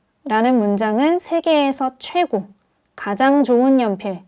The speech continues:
이 연필보다 좋은 연필은 없다는 의미이기 때문에, 맞아요. 너무 크게 부풀려진 과장된 광고입니다.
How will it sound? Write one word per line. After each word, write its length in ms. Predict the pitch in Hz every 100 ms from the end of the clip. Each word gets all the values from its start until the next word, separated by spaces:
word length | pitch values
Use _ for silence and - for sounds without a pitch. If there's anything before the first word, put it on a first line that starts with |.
| _ _ _ -
이 220 | 240 262
연필보다 720 | 226 226 277 269 240 233 226
좋은 540 | - 233 233 269 294
연필은 480 | 269 233 233 220 220
없다는 680 | 190 190 - 247 254 247 196
의미이기 480 | 208 226 226 202 208
때문에, 600 | 233 233 208 190 233 392 _ _ _ _ _ _ _ _ _ _ _ _ _ _ _ _ _ _ _ _ _ -
맞아요. 520 | 190 190 208 202 208
너무 380 | 202 214 233 262
크게 520 | 269 370 349 339 320
부풀려진 760 | - 240 - 294 294 269 254 247
과장된 720 | - 202 202 269 294 302 311
광고입니다. 840 | 269 208 202 240 226 190 180 185